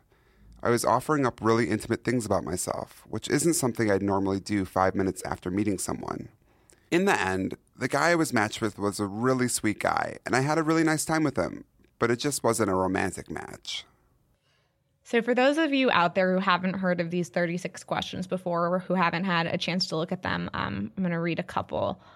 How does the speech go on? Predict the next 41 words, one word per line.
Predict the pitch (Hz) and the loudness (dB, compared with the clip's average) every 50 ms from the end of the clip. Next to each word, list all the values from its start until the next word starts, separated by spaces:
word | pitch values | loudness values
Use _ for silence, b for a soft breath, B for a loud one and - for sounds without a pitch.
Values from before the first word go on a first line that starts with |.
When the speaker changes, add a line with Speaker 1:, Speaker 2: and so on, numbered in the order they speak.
| B B B B B B | B B B B B B
Speaker 2:
just | - - - | -16 -10 -8
to | 190 | -4
give | 170 185 180 180 190 | 0 0 0 2 2
you | 185 170 | 2 2
a | 175 180 | 2 0
sense. | - - - - 180 156 156 175 208 - - - - - | -2 -4 0 0 2 2 2 0 0 -2 -4 -8 -6 -2
Number | - 190 185 190 190 196 | 0 0 2 2 2 0
twelve | 190 - - - - 185 170 170 165 170 165 180 185 180 | -2 -4 -6 0 2 4 6 6 6 4 2 2 0 0
is, | - - 165 160 156 160 160 160 160 - - _ | 0 2 2 2 2 2 2 0 -2 -6 -10 _
if | - 185 185 - | -6 -6 -4 -4
you | 170 165 185 220 240 | -4 -2 0 -2 -2
could | 233 - 370 359 | -2 -2 -2 0
wake | 240 190 175 170 - | 2 2 2 2 2
up | 208 202 208 - | 0 0 0 -2
tomorrow | - - 254 233 - - 76 69 82 73 85 - | -6 -2 -2 0 0 0 0 0 0 0 0 -2
having | 190 190 175 165 170 175 | -2 -2 -2 -2 -2 -2
gained | 165 175 165 170 170 165 _ - | -2 -2 -2 -2 -4 -6 _ -2
any | 180 202 233 262 | 0 2 2 2
one | 269 247 233 226 226 | 2 2 2 0 0
quality | 226 - 208 180 180 185 185 196 190 | 0 2 2 4 4 4 4 4 4
or | 180 175 | 2 2
ability, | 165 160 165 156 165 185 208 262 277 302 330 b b b b b b _ - | 2 2 0 2 2 2 2 2 0 0 -2 b b b b b b _ -8
what | - 165 185 - - | -2 0 0 2 2
would | 214 202 | 2 0
it | 196 - - | 0 -2 -4
be? | - - - - - 220 - _ _ _ _ _ _ _ _ _ - _ _ _ _ _ _ _ _ _ | -6 -6 -6 -6 -10 -14 -20 _ _ _ _ _ _ _ _ _ -20 _ _ _ _ _ _ _ _ _
Speaker 1:
So | - - - 143 139 | -10 -4 -2 -2 -2
this | 135 165 - | -2 -6 -8
was | - 131 - | -6 -6 -6
interesting | 127 123 - 117 - 117 104 | -6 -6 -6 -6 -4 -4 -4
because | 101 101 - 107 95 - | -2 -2 -4 -4 -4 -4
we're | 101 110 104 | -4 -4 -4
both | 101 - - 113 104 104 110 110 | -4 0 2 4 4 4 2 -2
huge | - - - - 110 104 101 95 - | -8 -14 -10 -6 -4 -4 -4 -4 -4
music | 95 98 95 92 - - - | -4 -4 -4 -4 -6 -10 -8
fans, | - 135 135 143 151 156 156 - - b b b b b b - | -6 -4 -4 -2 -4 -6 -8 -10 -14 b b b b b b -2
but | - 110 104 | -2 0 0
neither | 113 110 104 113 107 | 0 2 4 4 4
of | 104 98 | 4 2
us | 104 98 - | -2 -6 -4
have | 104 101 95 | -4 -4 -4